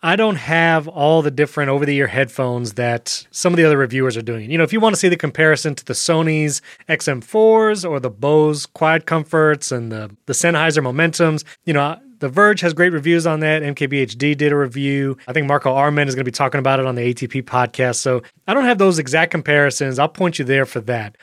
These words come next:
But when it comes to general sound quality, I don't wanna, like, list a resume of what, you know, I can speak from for music, but I've had several headphones in the past. Probably the best quality headphones I,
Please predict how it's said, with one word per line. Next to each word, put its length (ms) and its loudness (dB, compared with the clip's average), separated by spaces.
But 80 -2
when 80 4
it 60 2
comes 220 0
to 140 0
general 600 0
sound 420 0
quality, 400 -8
I 60 -6
don't 100 2
wanna, 120 2
like, 180 2
list 340 2
a 240 0
resume 640 0
of 160 -2
what, 400 -2
you 120 -4
know, 160 -2
I 140 2
can 180 -2
speak 540 0
from 640 -2
for 180 -2
music, 460 0
but 240 0
I've 100 -2
had 180 4
several 560 2
headphones 400 0
in 60 0
the 60 -2
past. 580 0
Probably 520 2
the 140 0
best 380 0
quality 460 4
headphones 480 -2
I, 220 -2